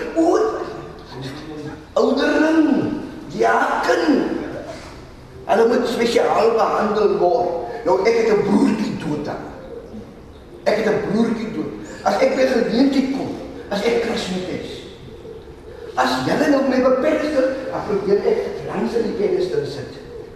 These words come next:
Omdat dit is, dra so 'n swaar gewig, dat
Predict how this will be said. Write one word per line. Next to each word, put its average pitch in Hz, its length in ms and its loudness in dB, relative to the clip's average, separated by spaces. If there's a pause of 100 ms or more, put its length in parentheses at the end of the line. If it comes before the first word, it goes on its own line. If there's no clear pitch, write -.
(480)
Omdat - 480 2 (640)
dit - 400 -4
is, - 100 -2 (120)
dra - 340 0
so 277 160 0
'n - 160 -2
swaar 254 380 2
gewig, 220 420 0 (1120)
dat 165 160 0